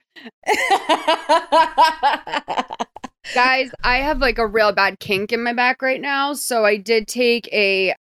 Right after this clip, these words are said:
Speaker 2: it's, like, twenty percent T-, T H C, like, and the rest is, uh, C B D. So if I get any loopier,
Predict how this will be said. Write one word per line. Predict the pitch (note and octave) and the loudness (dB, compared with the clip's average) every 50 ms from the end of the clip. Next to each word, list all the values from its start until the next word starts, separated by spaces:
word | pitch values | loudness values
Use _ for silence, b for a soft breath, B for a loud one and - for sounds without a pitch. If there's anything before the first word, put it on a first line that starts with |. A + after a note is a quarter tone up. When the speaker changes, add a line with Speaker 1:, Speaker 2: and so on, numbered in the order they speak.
| _ - | _ 0
Speaker 2:
it's, | G#3+ A3+ A3+ G#3 - - - - | 2 2 2 0 -2 -10 -10 -8
like, | - B3 A#3 G#3+ G3+ F#3 F#3 - - _ _ _ _ - | -4 0 0 2 2 0 -2 -4 -14 _ _ _ _ -16
twenty | - - - A#3 A#3+ A#3+ B3 B3 A#3+ A3+ - - | -12 -4 0 0 2 2 0 -2 -4 -6 -6 -6
percent | A3 A3+ G#3+ G3+ - - A3 G#3 G3+ G3+ G3 F3 - _ _ - | -4 -2 -2 -2 -2 0 0 2 2 2 0 -2 -6 _ _ -12
T-, | - - A#3 A3 G#3+ G3+ G3 D#3+ _ _ _ _ - | -10 -6 -2 0 2 2 0 0 _ _ _ _ -14
T | - - A#3 G#3 | -8 -2 0 0
H | G#3 G3+ - - - | 2 2 0 -2 -4
C, | - G#3+ G3 G3 G3 F#3+ F#3+ F#3 F#3+ F#3 _ _ _ _ _ _ _ _ _ _ _ _ | -2 0 2 2 2 2 0 -2 -4 -8 _ _ _ _ _ _ _ _ _ _ _ _
like, | - G3+ F#3 F3 E3+ E3+ _ _ _ _ | -2 0 0 2 0 -2 _ _ _ _
and | - G3 F#3+ F#3 F#3 F#3 | -4 -2 -2 -2 -2 -2
the | F#3 | -2
rest | F3+ F3+ F3 F3 F3+ - - | 0 0 0 0 -2 -6 -8
is, | F#3 F#3 F3+ F3+ F3 - _ - | -8 -8 -6 -6 -8 -10 _ -6
uh, | - D#3+ C3 G2 A#2 | -4 -2 -2 -2 -4
C | - - - A3+ A3 | -6 -6 -6 -6 -6
B | G3+ A#3 | -6 -6
D. | G#3 A#3+ A#3 A#3 A3+ A3+ | -4 0 2 2 2 2
So | - - G#3 F#3 | 0 0 0 -2
if | F#3 F3+ - _ - | -2 -4 -8 _ -6
I | - - G3+ G3+ G3 | -2 0 0 0 0
get | F#3+ G3+ F#3+ - | 0 -2 -2 -2
any | - F#3+ F#3+ F3+ F#3 | -2 -2 -2 -2 -2
loopier, | F#3+ G3+ A#3+ B3 A3 - B3 A#3 A3+ A3+ A3+ A3+ A3+ A3+ | -4 -4 -6 -6 -6 -2 0 2 2 4 4 2 0 -2